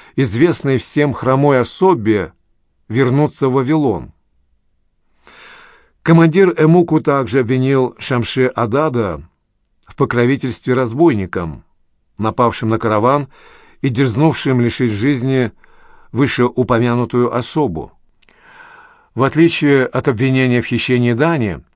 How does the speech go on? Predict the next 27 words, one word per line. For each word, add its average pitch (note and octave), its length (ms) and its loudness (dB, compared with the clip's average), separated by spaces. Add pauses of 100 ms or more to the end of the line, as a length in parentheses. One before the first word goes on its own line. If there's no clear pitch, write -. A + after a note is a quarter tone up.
(400)
на D3+ 200 2
этот F3+ 280 0
донос E3 720 0
Салманасар C3 720 0
никак C#3 420 -2
не C3 120 -4
прореагировал. G2 920 -2 (920)
Правда, C#3+ 400 2
знающие C3 520 0
люди C#3 260 4
были C3 200 0
уверены, G#2 640 -2 (560)
рано E3 380 2
или C3 300 2
поздно A#2 580 0
жалобе C#3+ 480 0
дадут A#2 380 -4
ход. G2 380 -8 (1000)
Об C#3 160 0
этом G3 240 4
говорил D#3+ 380 4
отказ D3 420 -2
Салманасара C3 640 -2
лично C3 520 -4
встретиться A#2 640 -4
с G2 80 -6
братом. F#2+ 640 -4